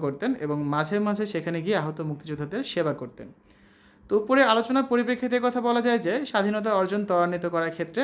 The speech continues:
আরিফার মায়ের মতো নারীদের ভূমিকা ছিল তাৎপর্যপূর্ণ। এই হচ্ছে আজকে আলোচনা। আগামী ক্লাসে আমরা তৃতীয় অধ্যায় সৌরজগৎ ও ভূমণ্ডল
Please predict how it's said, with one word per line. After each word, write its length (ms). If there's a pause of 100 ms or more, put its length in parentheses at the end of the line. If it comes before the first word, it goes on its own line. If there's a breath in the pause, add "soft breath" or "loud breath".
(120)
আরিফার 360
মায়ের 280
মতো 200
নারীদের 440
ভূমিকা 260
ছিল 240 (100)
তাৎপর্যপূর্ণ। 720 (960 soft breath)
এই 140
হচ্ছে 240
আজকে 260
আলোচনা। 420
আগামী 220
ক্লাসে 340
আমরা 180
তৃতীয় 360
অধ্যায় 280
সৌরজগৎ 580
ও 40
ভূমণ্ডল 520